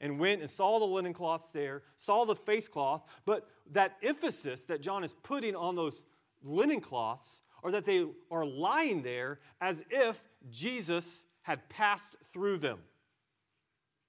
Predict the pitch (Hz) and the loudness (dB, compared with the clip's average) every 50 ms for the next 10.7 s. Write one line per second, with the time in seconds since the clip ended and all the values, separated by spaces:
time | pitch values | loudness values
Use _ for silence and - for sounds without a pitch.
0 | _ _ _ _ _ _ - 202 190 175 - - - - 240 277 294 269 233 - | _ _ _ _ _ _ 2 4 4 4 2 -2 -4 0 0 0 0 -2 -6 -10
1 | _ _ _ _ _ _ - - - - 294 320 294 190 156 139 131 120 120 135 | _ _ _ _ _ _ -12 -6 0 2 2 2 2 0 0 -2 -2 -2 -2 -4
2 | 139 - _ _ - - - - - 285 302 302 311 302 262 233 220 220 226 226 | -8 -12 _ _ -12 -10 -8 -2 2 2 2 2 2 -2 -2 0 0 0 0 -2
3 | - 170 143 123 117 120 120 127 - - _ _ _ _ _ _ _ _ _ _ | -4 -6 -8 -6 -6 -8 -8 -10 -12 -18 _ _ _ _ _ _ _ _ _ _
4 | _ _ _ 127 - 196 208 208 214 214 190 175 180 180 175 - _ _ 165 185 | _ _ _ -6 -2 0 0 2 2 0 0 -2 -4 -6 -10 -16 _ _ 4 6
5 | 233 254 240 - - 165 170 165 165 170 151 135 139 175 160 151 190 214 202 190 | 6 6 4 2 -2 -2 0 2 2 0 0 0 0 0 2 4 4 4 4 4
6 | 170 - - 165 147 127 87 - - - - - - - - - _ _ _ _ | 0 0 -2 0 0 0 0 -2 -6 -12 -10 -10 -10 -12 -14 -18 _ _ _ _
7 | _ _ _ _ _ _ _ _ _ _ _ _ _ _ _ _ _ _ _ _ | _ _ _ _ _ _ _ _ _ _ _ _ _ _ _ _ _ _ _ _
8 | _ 180 196 196 190 180 160 165 190 214 220 240 247 240 226 220 208 185 190 196 | _ 4 6 6 6 4 4 4 2 2 2 2 0 0 0 0 2 2 2 2
9 | 175 165 139 117 120 180 185 202 208 190 185 165 151 147 - - 156 - - 170 | 2 0 -4 -2 0 2 4 4 4 2 0 -2 -4 -4 -4 -6 -8 -2 2 2
10 | 175 170 175 - - - 165 135 147 143 127 104 95 90 | 2 2 0 -4 -8 -8 -6 -4 -2 -4 -4 -4 -10 -14